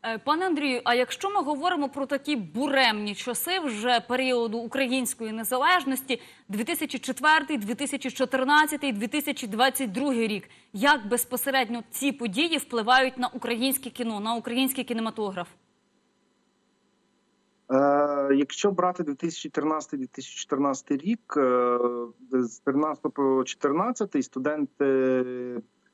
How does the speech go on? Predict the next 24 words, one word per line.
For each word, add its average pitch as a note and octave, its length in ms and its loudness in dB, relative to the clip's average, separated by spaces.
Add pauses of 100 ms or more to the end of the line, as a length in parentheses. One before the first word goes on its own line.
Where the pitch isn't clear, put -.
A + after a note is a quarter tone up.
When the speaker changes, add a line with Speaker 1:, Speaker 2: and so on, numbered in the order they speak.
(160)
Speaker 2:
які - 160 2
навчалися C#3 460 4
в - 20 0
Карпенка C3+ 460 0
Карого G#3 460 0
і C3+ 120 0
інших, C#3+ 360 0 (100)
е, C3 40 2
навчальних C3 840 4
закладах G3+ 560 0 (140)
першого, E3+ 360 0
другого F3+ 300 2
курсники, C#3+ 640 0 (560)
вони D#3 340 2
активно F3 380 2
приймали D3+ 480 0
участь D#3 340 0
в - 40 -20
подіях C3+ 520 2
на B2 580 4
Майдані D#3 560 4
Єврореволюції, B2+ 840 2
вони C3 300 2
знімали C3+ 600 4